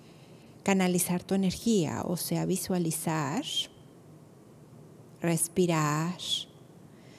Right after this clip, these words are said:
para que esa energía la ayudes, este, a que se reacomode. Luego, ¿qué otra cosa puede ser? El Reiki.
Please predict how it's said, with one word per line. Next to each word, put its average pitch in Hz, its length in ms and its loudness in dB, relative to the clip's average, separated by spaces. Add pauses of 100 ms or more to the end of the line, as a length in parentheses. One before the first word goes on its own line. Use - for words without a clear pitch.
(280)
para 156 160 -2
que - 160 -10
esa 180 120 -2
energía 175 720 0
la 170 220 -2
ayudes, 175 1080 -2 (800)
este, - 560 -4 (180)
a 160 120 -6 (160)
que 160 340 0 (760)
se - 260 0
reacomode. 151 1000 -2 (1400)
Luego, 180 380 4
¿qué 208 160 2
otra 214 220 -2
cosa 208 300 -4
puede 190 260 -2
ser? - 260 -4
El 170 220 4
Reiki. 170 580 2